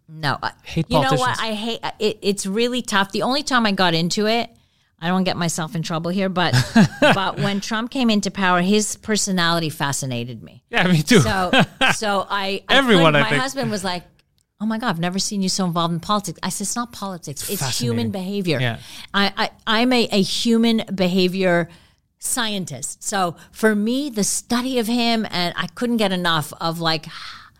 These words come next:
Speaker 1: how, how, how does his brain work? You know, like, and
Speaker 2: I think
Speaker 1: that,
Speaker 2: Trump
Speaker 1: that's the only
Speaker 2: was
Speaker 1: thing.
Speaker 2: the best president. I'm not saying, other people are saying, other people say that he's the best. He's probably the best president. I love that kind of stuff. Every
Speaker 1: Yeah.
Speaker 2: time he would wanna compliment himself, other people say it.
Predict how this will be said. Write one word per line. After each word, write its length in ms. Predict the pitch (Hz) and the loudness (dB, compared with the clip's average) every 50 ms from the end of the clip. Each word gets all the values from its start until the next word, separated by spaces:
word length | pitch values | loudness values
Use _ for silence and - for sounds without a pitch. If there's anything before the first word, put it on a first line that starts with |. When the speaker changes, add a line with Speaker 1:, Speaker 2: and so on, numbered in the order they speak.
| _ _ _ _ _ _ _ _ | _ _ _ _ _ _ _ _
Speaker 1:
how, 600 | - - - 277 311 381 427 381 214 156 139 139 _ _ - | -8 -6 -4 0 4 4 4 4 4 0 -4 -10 _ _ -6
how, 360 | 269 233 - - - - - | -4 -4 -2 -4 -6 -6 -6
how 200 | 214 247 311 381 | -2 0 0 0
does 160 | 403 427 359 | 0 -2 -6
his 140 | 330 294 226 | -6 -8 -8
brain 360 | 196 190 233 262 277 302 294 | -4 0 2 2 2 4 4
work? 280 | 233 170 131 - - - | 4 2 2 0 -4 -2
You 80 | 196 202 | -2 0
know, 200 | 202 196 208 226 | 0 0 0 -2
like, 200 | 220 202 185 - | -2 -4 -4 -6
and 140 | - 220 220 | -6 -4 -2
Speaker 2:
I 20 | |
think 120 | 185 175 - | 0 0 0
Speaker 1:
that, 60 | - | 2
Speaker 2:
Trump 140 | - 226 233 | 4 4 4
Speaker 1:
that's 120 | 226 - | 4 4
the 80 | - 208 | 4 6
only 280 | 208 202 190 208 202 196 | 6 6 6 4 0 -2
Speaker 2:
was 40 | - | -4
Speaker 1:
thing. 280 | - 185 175 156 151 139 - | -4 -6 -6 -6 -8 0 0
Speaker 2:
the 100 | 190 175 | 2 4
best 260 | 151 220 214 - - | 6 4 4 4 6
president. 360 | 202 202 190 175 185 190 190 180 | 6 6 6 8 6 4 4 4
I'm 80 | 202 | 4
not 160 | 240 262 190 - | 4 4 4 4
saying, 240 | - 175 160 160 170 | 4 4 4 4 4
other 180 | - 190 214 202 | 4 4 4 6
people 180 | 180 165 143 | 4 4 2
are 40 | 135 - | 0 0
saying, 240 | - 139 131 135 - | 0 0 0 0 2
other 160 | 160 170 185 | 2 2 4
people 180 | 175 165 143 139 | 4 2 0 0
say 200 | 113 139 131 131 | 0 0 0 0
that 140 | - 139 127 | 0 2 2
he's 160 | 143 165 156 | 2 2 2
the 80 | 143 135 | 2 4
best. 400 | 143 160 156 151 - - - _ _ | 4 4 4 4 2 -4 -16 _ _
He's 140 | _ - - | _ -16 0
probably 220 | - 160 160 160 | 2 4 4 6
the 80 | 156 156 | 4 4
best 220 | 151 165 151 - | 4 4 4 6
president. 320 | - 170 165 160 160 165 160 | 4 4 6 6 4 4 4
I 60 | 160 | 4
love 180 | 160 190 214 190 | 4 4 4 4
that 160 | 175 165 - | 4 2 4
kind 140 | 165 156 160 | 2 2 2
of 60 | 156 | 2
stuff. 220 | - 165 165 156 - | 4 2 2 4 4
Every 180 | 180 185 208 | 2 4 4
Speaker 1:
Yeah. 60 | 226 - | 6 6
Speaker 2:
time 200 | 208 202 208 180 | 6 6 8 8
he 100 | 180 202 | 8 8
would 120 | 190 180 | 8 8
wanna 200 | 175 180 190 190 190 | 8 8 6 6 6
compliment 440 | - 175 185 185 196 196 202 202 | 4 4 4 4 4 2 2 2
himself, 360 | 208 196 156 - 202 220 247 - - - - - - - - - | 0 0 4 6 4 4 4 0 -10 -18 -18 -18 -20 -20 -12 0
other 200 | - 240 262 262 | 2 4 6 6
people 180 | 208 180 147 135 | 4 4 2 2
say 200 | - 139 123 123 | 0 2 0 0
it. 140 | - - | -2 -4